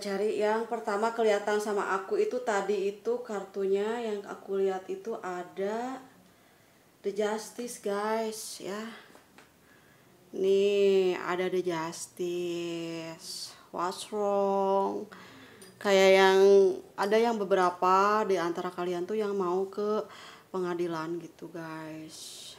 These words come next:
Emang mau diselesaiin, emang jadi gitu cerainya, bener.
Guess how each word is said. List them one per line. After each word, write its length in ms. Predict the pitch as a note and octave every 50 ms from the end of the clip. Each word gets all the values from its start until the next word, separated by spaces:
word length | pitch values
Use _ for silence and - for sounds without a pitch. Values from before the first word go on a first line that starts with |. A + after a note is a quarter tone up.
| - -
Emang 320 | E3+ F3+ F#3+ G3 G3+ G3
mau 160 | G3 F#3 F3+
diselesaiin, 1300 | F3+ F3+ F3+ - G3 F#3 F#3 F#3 - F#3 F3 - - - F3+ F#3 F#3 F#3 F#3+ F#3+ F#3+ F#3+ F#3+ G3 G#3 G#3 - - - - - - - - - - - - - -
emang 240 | G#3 G3 G3+ G#3 A3
jadi 560 | G#3+ F#3 G3 F3 E3+ E3 E3+ F#3 F#3+ G3 F#3+
gitu 320 | F3+ F3+ - - F3+ F3 F3+ F3+
cerainya, 1040 | - G#3 F#3+ F3+ F3 F3 E3+ E3+ E3 E3+ E3+ E3+ E3+ F3 F3+ F3+ F#3 F#3 F#3 F#3 F#3 F#3+ F#3+
bener. 800 | - G3 F#3+ F#3 F3+ F3+ F3 F3 F3 F3+ F#3 F#3+ G3 G3 G3